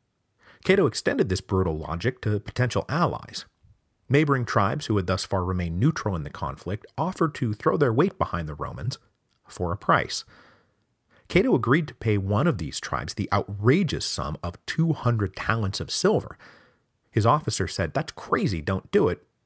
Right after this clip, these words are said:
But Cato said, "Look, if we win, we'll be able to pay it back easily. And if we don't win,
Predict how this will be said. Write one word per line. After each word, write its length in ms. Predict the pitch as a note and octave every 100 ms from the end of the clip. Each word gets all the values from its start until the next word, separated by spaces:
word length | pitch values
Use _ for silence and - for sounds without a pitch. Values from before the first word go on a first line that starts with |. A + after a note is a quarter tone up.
| _ _ -
But 160 | E3+ -
Cato 280 | D3+ C3
said, 200 | A#2 A2+
"Look, 220 | A#2+ C3+ G2+
if 140 | -
we 100 | G#2
win, 400 | F2+ D3+ D3+ B2+
we'll 100 | A2
be 160 | G2 G2
able 160 | F2+
to 80 | -
pay 180 | - G#2
it 120 | -
back 240 | E2+ D2 -
easily. 480 | F3 C#3 - G2+ - _ _ _ -
And 240 | F#2 E2 -
if 160 | - D2+
we 80 |
don't 200 | G#2 D3+
win, 220 | - A#2+